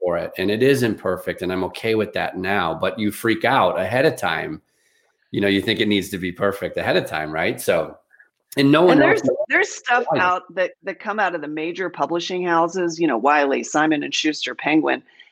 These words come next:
Speaker 2: and they're loaded with mistakes, grammatically, spelling. It's like, and, and they're famous authors, and you're like, "Wow,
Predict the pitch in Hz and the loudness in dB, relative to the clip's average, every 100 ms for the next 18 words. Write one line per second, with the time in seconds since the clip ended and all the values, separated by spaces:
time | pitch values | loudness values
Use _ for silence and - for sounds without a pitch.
0 | _ 220 226 269 277 269 - 180 214 294 | _ 2 6 6 6 4 0 -4 4 6
1 | 466 427 160 135 151 - 156 - 151 110 | 6 6 2 0 -2 -2 -10 -6 -4 -4
2 | - - 131 120 160 214 220 202 202 185 | -8 -14 -10 -4 0 0 0 0 2 2
3 | 180 170 - - - 180 185 175 175 175 | 2 0 -2 -6 2 4 4 2 0 -2
4 | 143 - 139 139 _ _ _ _ _ _ | -4 -4 -2 -4 _ _ _ _ _ _
5 | _ _ _ _ _ _ _ _ _ _ | _ _ _ _ _ _ _ _ _ _
6 | 196 202 202 196 190 175 156 - 196 220 | -2 -2 -2 -2 2 2 0 -4 -2 0
7 | 254 165 - 151 190 254 135 107 - 156 | 2 0 -2 0 0 0 -6 -6 -8 -4
8 | 156 156 147 135 - - 127 120 117 | -2 2 2 0 -8 -6 -4 -4 -10